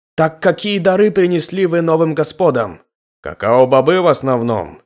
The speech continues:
ответил Ос. «Скажи им, что меня зовут Ос. Я являюсь представителем правителя города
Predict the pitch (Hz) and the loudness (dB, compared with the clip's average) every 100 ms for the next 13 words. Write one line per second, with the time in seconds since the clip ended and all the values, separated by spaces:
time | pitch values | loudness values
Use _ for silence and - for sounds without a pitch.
0 | _ _ 80 82 107 113 113 104 123 87 | _ _ -12 -10 -6 -4 -4 -4 -4 -6
1 | - - _ _ _ - - 87 101 107 | -8 -16 _ _ _ -20 -8 -4 -2 2
2 | 151 143 127 - 131 127 147 123 127 131 | 4 4 0 0 0 2 0 0 -2 -2
3 | - 160 113 - - - _ _ 87 95 | 2 2 2 -4 -12 -18 _ _ -6 0
4 | 123 117 135 123 - 131 127 123 139 143 | 0 2 2 0 -2 -2 -2 -2 0 0
5 | 135 135 117 135 139 131 135 113 139 131 | 0 0 0 -2 -2 -2 -2 0 2 2
6 | 127 131 120 | 2 4 2